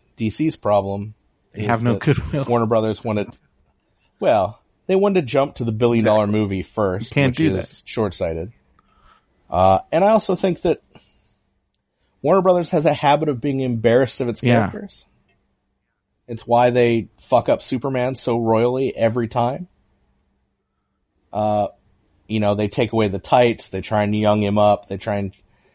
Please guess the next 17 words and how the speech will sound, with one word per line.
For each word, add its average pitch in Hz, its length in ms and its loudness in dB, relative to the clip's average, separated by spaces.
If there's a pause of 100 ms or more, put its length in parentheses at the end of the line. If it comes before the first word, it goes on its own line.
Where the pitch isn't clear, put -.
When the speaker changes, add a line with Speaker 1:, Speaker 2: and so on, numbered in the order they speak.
(240)
Speaker 1:
uh, 90 240 -4
change 120 400 -2
the 107 140 -4
origin 107 680 -2
as 104 240 -2
if 113 400 0 (380)
the 107 140 -2
post-crisis 117 840 0
John 110 340 -2
Byrne 110 320 0
origin 110 480 -2
Speaker 2:
Yeah. 110 180 2
Speaker 1:
needs 113 260 -6 (240)
tooling 113 320 -2
around. 104 480 0 (720)
Uh, 98 400 2 (1000)
because 123 500 0